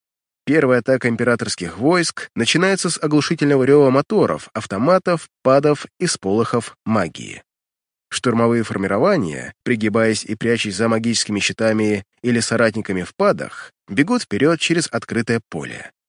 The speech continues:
Стены поместья и других зданий оживают ровно в этот момент. Внезапно сплошная стена огня обрушивается на наступающих. Пулемётные очереди прошивают воздух, выкашивая целые группы обычных солдат.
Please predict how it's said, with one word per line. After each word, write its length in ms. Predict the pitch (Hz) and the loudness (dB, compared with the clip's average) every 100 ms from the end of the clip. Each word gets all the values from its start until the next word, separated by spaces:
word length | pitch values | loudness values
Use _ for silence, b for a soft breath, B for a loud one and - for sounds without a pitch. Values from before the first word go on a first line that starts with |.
| _ _ _ _ _ _ - | _ _ _ _ _ _ -10
Стены 380 | - - 117 107 | -4 0 0 -2
поместья 600 | 95 127 123 - 110 104 | 0 0 0 -4 -2 -2
и 140 | - | -4
других 420 | 107 107 104 98 | -6 -4 -4 -4
зданий 600 | 87 92 - 165 92 85 - | -6 -2 0 0 -2 -6 -6
оживают 460 | - 160 202 202 | -2 0 2 2
ровно 300 | 180 175 170 | 0 0 0
в 60 | 147 | 0
этот 220 | 156 151 | 0 0
момент. 580 | 151 143 69 58 - - _ _ _ _ _ _ | 0 0 -2 -10 -18 -20 _ _ _ _ _ _
Внезапно 520 | - 98 135 208 202 196 | -6 0 2 2 2 -2
сплошная 460 | - 151 - 156 | 2 0 2 0
стена 280 | 143 139 120 | 0 0 0
огня 420 | 85 92 127 131 | 0 -2 0 0
обрушивается 760 | - 90 87 151 - 135 127 110 | -2 -6 2 2 4 0 0 0
на 140 | 104 | 2
наступающих. 1000 | 117 - 113 101 80 65 - - - - _ _ _ _ _ _ - | 2 0 -4 -4 -4 -4 -8 -8 -12 -16 _ _ _ _ _ _ -2
Пулемётные 580 | 113 147 208 208 156 | 2 4 2 2 2
очереди 460 | 139 170 - 147 143 | 2 2 0 0 0
прошивают 520 | - 123 127 131 120 | 0 -2 2 4 2
воздух, 640 | 98 143 113 85 76 - | 2 0 0 -4 -12 -6
выкашивая 480 | 98 113 127 117 113 | -4 0 0 0 -2
целые 300 | - 117 110 | -2 0 0
группы 260 | 101 117 110 | 0 -2 -2
обычных 380 | 101 113 107 95 | -2 -4 -4 -4
солдат. 640 | 107 131 117 - _ - | -4 -2 -4 -8 _ -20